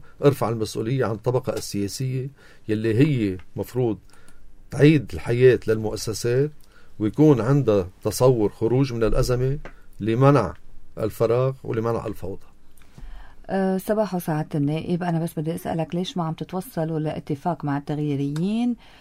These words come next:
Speaker 2: أه، كعون التغييريين، مثل ما عم بيقول المستمع، ما عم نفهم شو بدهم، بدنا رئيس وطني بامتياز، تعبنا نحن شعب كتير عم بيعاني، بدنا حدا يعطينا أمل،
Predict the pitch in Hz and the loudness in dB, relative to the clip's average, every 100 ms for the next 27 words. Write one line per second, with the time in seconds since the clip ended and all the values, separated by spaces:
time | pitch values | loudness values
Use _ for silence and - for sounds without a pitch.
0 | - - - - 170 165 - 160 156 220 | -20 -20 -10 -4 -2 0 0 0 0 0
1 | 160 131 156 143 147 139 143 151 139 143 | 0 0 -4 -2 -2 -2 -2 0 0 0
2 | 165 143 143 156 151 139 147 147 143 160 | -2 0 -2 -2 -2 -2 -4 -2 0 0
3 | 170 165 - 151 147 160 160 165 170 220 | 0 -2 -2 -6 -6 -4 -2 -2 -2 -2
4 | 180 165 151 151 - 170 160 160 151 147 | -2 -2 -2 -2 -4 -6 -6 -4 -4 -4
5 | - - 156 165 175 - 175 160 147 156 | -6 -6 -4 -4 -4 -2 -2 -2 -4 -4
6 | - 143 - 180 151 147 - 190 220 226 | -4 -6 -4 -4 -2 -4 -6 -4 -2 0
7 | 190 156 151 156 160 165 160 156 170 156 | -2 -2 -2 -2 -2 -2 -2 -2 -2 -2
8 | 156 - 160 147 135 - 202 190 - 190 | -4 -2 -2 0 -2 -2 -2 -2 0 2
9 | 180 202 | 2 2